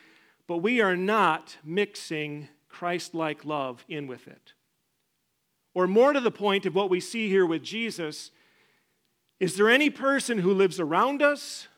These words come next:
a relative, a family member, a coworker, that the doors in your mind and my mind, our hearts are closed because of how different this person is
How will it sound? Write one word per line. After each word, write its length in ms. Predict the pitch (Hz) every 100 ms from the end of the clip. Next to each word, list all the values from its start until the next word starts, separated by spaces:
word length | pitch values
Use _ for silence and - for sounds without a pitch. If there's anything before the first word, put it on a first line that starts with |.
| _ _ -
a 60 | 151
relative, 920 | 165 247 285 277 262 262 262 214 - 160
a 40 |
family 480 | - 214 262 277 269
member, 400 | 262 262 254 262
a 160 | -
coworker, 920 | - - 247 247 240 233 233 240 226 - _ _ _ _ _ -
that 240 | 185 185
the 80 | 190
doors 720 | 143 196 247 285 294 294 -
in 160 | 233 185
your 300 | 185 240 262
mind 400 | 247 233 240 214
and 120 | 185
my 240 | 190 202
mind, 600 | 202 185 180 185 190 175 - _ -
our 240 | 180 247
hearts 680 | 233 208 196 202 - - - _ _ -
are 180 | 165 160
closed 960 | - - 254 269 202 160 160 160 -
because 280 | 175 180 170
of 100 | 160
how 280 | - 180 170
different 680 | 127 123 262 269 - 214 208
this 180 | 185 -
person 440 | 196 196 - 165
is 480 | 180 143 139 -